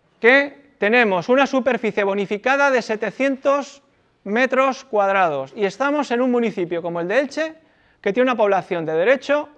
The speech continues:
entre cien mil y quinientos mil. ¿Cómo cuantificamos? Lo hacemos por tramos, de cero a quinientos, nos vamos al cuadro y vemos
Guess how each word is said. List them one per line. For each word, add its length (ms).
entre 300
cien 220
mil 160
y 120
quinientos 600
mil. 280
¿Cómo 260
cuantificamos? 960
Lo 120
hacemos 380
por 220
tramos, 680
de 180
cero 260
a 80
quinientos, 800
nos 160
vamos 320
al 160
cuadro 280
y 60
vemos 560